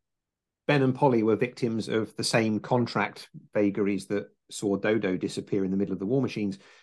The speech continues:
Their contract came to an end at the end of episode two of Faceless Ones and wasn't renewed. Uh,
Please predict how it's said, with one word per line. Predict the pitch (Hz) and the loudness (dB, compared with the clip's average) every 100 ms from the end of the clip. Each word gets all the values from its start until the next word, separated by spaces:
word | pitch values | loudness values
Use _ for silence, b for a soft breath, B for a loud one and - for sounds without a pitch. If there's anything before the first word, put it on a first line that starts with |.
| b 120 | b 0
Their | 117 | 0
contract | - 139 127 120 113 - | 4 4 4 2 -2 -2
came | 120 107 | -2 0
to | 107 | -2
an | 110 | 0
end | 113 98 | 0 0
at | 101 | 0
the | 104 | 0
end | 98 | 0
of | |
episode | 101 - 101 98 | -2 -4 -6 -6
two | - 101 | -2 0
of | 95 - - | 0 -4 -2
Faceless | 113 - - - | -2 -2 -10 -10
Ones | - - - _ _ _ _ _ - | -14 -14 -20 _ _ _ _ _ -6
and | 107 | -2
wasn't | 95 98 | -2 -2
renewed. | 95 110 90 87 b b b b 123 | -2 -2 -4 -8 b b b b -4
Uh, | 95 | -2